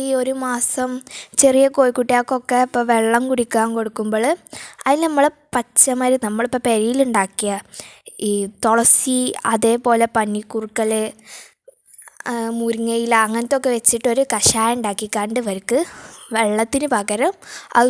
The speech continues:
വെച്ച് കൊടുക്കും. അപ്പോൾ ഇതാ ഇതിപ്പോൾ ഏകദേശം പതിനാല് കോഴിക്കുട്ടികളുണ്ട്. ഇവർക്കിപ്പോൾ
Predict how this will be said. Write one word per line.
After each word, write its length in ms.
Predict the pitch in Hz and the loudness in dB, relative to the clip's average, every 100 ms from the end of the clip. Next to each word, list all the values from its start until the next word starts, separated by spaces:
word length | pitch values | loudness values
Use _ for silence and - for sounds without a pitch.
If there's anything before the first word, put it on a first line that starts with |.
| 226 | 2
വെച്ച് 220 | 196 - 202 | 2 2 2
കൊടുക്കും. 380 | 185 - 233 381 - - - - _ _ _ _ _ _ _ _ _ _ _ _ _ - _ _ - _ _ _ _ _ _ 330 | -2 0 0 0 -6 -20 -20 -20 _ _ _ _ _ _ _ _ _ _ _ _ _ -20 _ _ -20 _ _ _ _ _ _ -6
അപ്പോൾ 200 | - 370 | 0 0
ഇതാ 200 | 320 302 302 - - | 4 4 2 0 -6
ഇതിപ്പോൾ 380 | 277 339 339 294 262 | -4 -4 0 2 2
ഏകദേശം 640 | 233 240 247 254 - 320 349 _ - - - 254 | 2 2 2 2 2 0 -6 _ -20 -20 0 2
പതിനാല് 540 | 247 240 247 277 320 285 | 2 0 2 2 2 0
കോഴിക്കുട്ടികളുണ്ട്. 960 | 240 214 220 208 220 220 220 196 190 240 339 _ - - - - - _ _ _ - 254 | 0 0 -2 2 4 4 2 0 2 2 2 _ -20 -20 -20 -20 -20 _ _ _ -6 0
ഇവർക്കിപ്പോൾ 680 | 269 285 - 349 - 330 | 2 2 0 -6 -2 -2